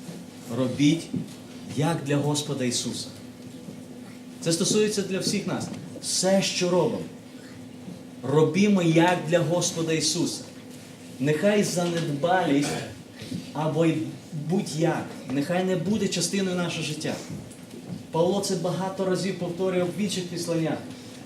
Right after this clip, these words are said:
Все, що робите, робіть від душі, як Господеві, не людям,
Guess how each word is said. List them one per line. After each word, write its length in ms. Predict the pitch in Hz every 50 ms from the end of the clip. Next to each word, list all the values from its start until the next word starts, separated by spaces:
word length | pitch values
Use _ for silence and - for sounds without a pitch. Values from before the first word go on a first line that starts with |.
| - - -
Все, 320 | - - - - 208 226 220
що 260 | - - - 190 190
робите, 380 | 208 214 180 165 156 156 156
робіть 260 | 160 170 170 208 208 160 170 180
від 220 | 208 165 151 -
душі, 520 | 202 208 - - - - 214 208 185 151
як 360 | 131 143 156 160 175 165 147 135
Господеві, 640 | 143 165 165 - - 180 175 165 180 185 170 135 117
не 420 | 110 113 135 156 170 180 185 175 175
людям, 420 | 170 190 185 170 - 110 107 87